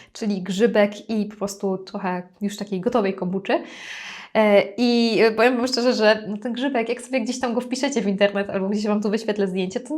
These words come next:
nie wygląda to zbyt apetycznie, ale jeżeli lubicie, e, rzeczy gazowane, słodko-kwaśne, ojejku, jakie to jest dobre. Naprawdę, ta kombucha to jest po prostu coś przepysznego i najlepsze jest to, że właśnie możecie sobie ją robić sami w domu. Kombucha to jest po prostu,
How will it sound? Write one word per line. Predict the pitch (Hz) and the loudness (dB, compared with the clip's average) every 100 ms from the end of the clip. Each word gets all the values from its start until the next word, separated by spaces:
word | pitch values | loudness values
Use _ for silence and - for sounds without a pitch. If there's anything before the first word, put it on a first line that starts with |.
| 311 | 0
nie | 349 | 2
wygląda | 233 175 190 196 190 | 2 0 -2 -2 -2
to | 190 | -2
zbyt | 190 269 285 | -2 -2 -2
apetycznie, | - 220 208 - 226 - - - - | -4 -2 -4 -2 -4 -4 -12 -8 2
ale | 214 208 202 240 339 - - - | 6 6 6 2 0 -8 -20 -2
jeżeli | 226 226 247 | 0 4 2
lubicie, | 240 220 240 226 214 - | 2 -2 0 4 4 4
e, | 208 202 | 2 2
rzeczy | 208 208 | 2 -2
gazowane, | 202 196 208 233 240 233 240 233 | 0 2 2 2 0 2 2 2
słodko-kwaśne, | - - 214 233 - 233 208 214 - 220 214 - | -2 -2 0 0 -2 0 0 0 -2 -2 0 0
ojejku, | 240 208 202 202 | 2 2 0 0
jakie | 185 185 190 | -2 -2 0
to | 185 | 4
jest | 208 214 | 4 4
dobre. | 180 180 170 170 | 0 2 0 -2
Naprawdę, | 208 202 185 | 0 0 0
ta | 180 | -6
kombucha | 185 202 269 240 | -4 -2 0 0
to | 202 | -2
jest | 208 | -4
po | |
prostu | 202 214 | -8 -4
coś | 233 254 | -2 -2
przepysznego | 254 - 220 220 208 185 175 262 262 | -2 -2 -2 -2 -4 -4 0 0 0
i | |
najlepsze | 254 233 247 | -2 -2 -2
jest | 277 | -2
to, | 233 | -2
że | 208 | -2
właśnie | 180 202 208 | -2 -2 -4
możecie | 190 196 190 | -4 -6 -8
sobie | 202 180 | -8 -4
ją | 196 | -4
robić | 190 175 196 - - - _ | -4 -4 -6 -12 -20 -20 _
sami | - 285 269 | 2 2 2
w | 202 | -2
domu. | 185 165 165 - - | -2 -2 -8 -14 -10
Kombucha | - 262 339 370 | -2 0 2 2
to | |
jest | 277 269 | -2 -4
po | |
prostu, | - 262 262 254 | -6 -2 2 2